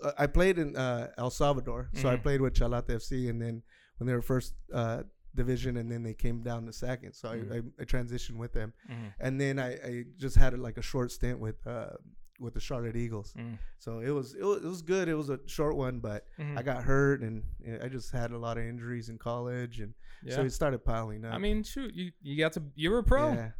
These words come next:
Speaker 1: It was
Speaker 2: There's
Speaker 1: a
Speaker 2: so
Speaker 1: short
Speaker 2: many,
Speaker 1: one,
Speaker 2: there's
Speaker 1: but
Speaker 2: so
Speaker 1: I,
Speaker 2: many people out
Speaker 1: yeah.
Speaker 2: there, you know, even, even, you know,
Speaker 1: Mm-hmm.
Speaker 2: we've had on, on this interview before,
Speaker 1: Yeah.
Speaker 2: and Jaime and talking about his experience, you
Speaker 1: Yeah.
Speaker 2: know, like, having that passion and desire
Speaker 1: Yeah.
Speaker 2: to be, wanna,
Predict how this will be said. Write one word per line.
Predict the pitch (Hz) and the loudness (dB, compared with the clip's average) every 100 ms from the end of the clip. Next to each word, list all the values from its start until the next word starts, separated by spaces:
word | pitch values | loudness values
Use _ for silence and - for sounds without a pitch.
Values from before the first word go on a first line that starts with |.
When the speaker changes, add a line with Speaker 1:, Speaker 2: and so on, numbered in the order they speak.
| - | 2
Speaker 1:
It | |
was | 202 269 | 4 4
Speaker 2:
There's | |
Speaker 1:
a | 247 | 8
Speaker 2:
so | |
Speaker 1:
short | 247 254 | 12 12
Speaker 2:
many, | 247 | 12
Speaker 1:
one, | 247 | 10
Speaker 2:
there's | 220 190 | 12 12
Speaker 1:
but | 214 | 12
Speaker 2:
so | |
Speaker 1:
I, | 185 | 10
Speaker 2:
many | 277 | 8
people | 240 240 233 | 8 8 6
out | 202 202 | 6 6
Speaker 1:
yeah. | |
Speaker 2:
there, | 165 160 156 - - - - | 6 6 4 0 -6 -12 0
you | 160 | 4
know, | 170 151 | 4 4
even, | 175 180 185 _ | 0 -2 -2 _
even, | 185 185 196 175 175 | -2 0 0 0 -2
you | 180 | 0
know, | 165 165 | 0 0
Speaker 1:
Mm-hmm. | 123 | 0
Speaker 2:
we've | 143 170 | 2 4
had | 170 170 | 4 4
on, | 165 147 | 0 -2
on | 160 165 | -6 -4
this | 165 233 | -2 0
interview | 214 151 143 - | 0 -2 -2 -2
before, | 160 160 160 | 4 4 4
Speaker 1:
Yeah. | 156 156 | 2 -4
Speaker 2:
and | 160 | -4
Jaime | 156 196 190 | -2 0 -2
and | 151 | -2
talking | 151 147 147 | -2 -2 -2
about | 151 147 | -2 -4
his | 151 147 | -6 -10
experience, | 147 - 151 151 139 | -12 -8 -6 -6 -6
you | 127 | -4
Speaker 1:
Yeah. | 147 | -6
Speaker 2:
know, | 131 - - - - | -8 -14 -14 -16 -6
like, | 147 139 | -6 -4
having | 156 165 170 | -4 -2 -2
that | 165 156 | -2 4
passion | - 135 139 156 | 6 6 -2 -4
and | 156 147 | -4 -4
desire | 135 127 | -4 -2
Speaker 1:
Yeah. | 139 | -4
Speaker 2:
to | |
be, | 135 131 | -4 -4
wanna, | 127 127 | -4 -6